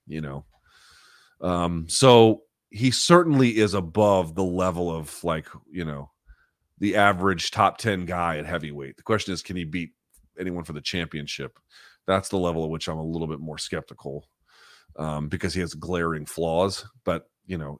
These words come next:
is he successful? Is he effective? He's very effective, super effective.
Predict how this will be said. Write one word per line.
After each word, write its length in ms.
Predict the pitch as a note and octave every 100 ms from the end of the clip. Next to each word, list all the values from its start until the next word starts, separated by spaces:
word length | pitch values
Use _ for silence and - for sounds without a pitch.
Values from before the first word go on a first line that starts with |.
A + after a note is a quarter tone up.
| _
is 160 | F#2+ F2
he 220 | F2+ E2+
successful? 720 | - F2+ - G2 - G#2 G2
Is 140 | F2+
he 140 | - E2
effective? 540 | D2+ - F2+ - A2
He's 140 | F#2 D2
very 360 | F2 F2+ E2
effective, 720 | B1+ - - D2+ - B1 - _ _ _ _ _
super 480 | - - G#2+ - -
effective. 600 | - C2 - B1+ B1+